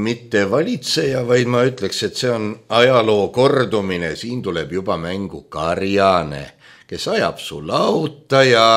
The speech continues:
nii edasi. On jah teatav nagu võrdlus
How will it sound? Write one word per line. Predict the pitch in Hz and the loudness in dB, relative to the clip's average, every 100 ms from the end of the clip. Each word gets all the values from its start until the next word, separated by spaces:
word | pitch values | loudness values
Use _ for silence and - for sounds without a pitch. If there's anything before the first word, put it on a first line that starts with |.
| 104 | 2
nii | 92 92 87 - | -2 -4 -6 -4
edasi. | 117 107 117 85 - 65 - _ _ - - - - - - - | -4 -2 -4 -8 -10 -14 -18 _ _ -20 -20 -20 -20 -20 -18 -2
On | 165 156 | 2 4
jah | 170 170 | 2 2
teatav | 180 170 - 110 98 80 - - - | -2 -2 0 0 0 -4 -10 -14 -8
nagu | 95 98 90 90 85 82 82 80 | -6 -4 -2 0 0 0 -2 -4
võrdlus | 104 127 95 73 87 78 - - - | -4 -4 -6 -8 -8 -6 -6 -6 -6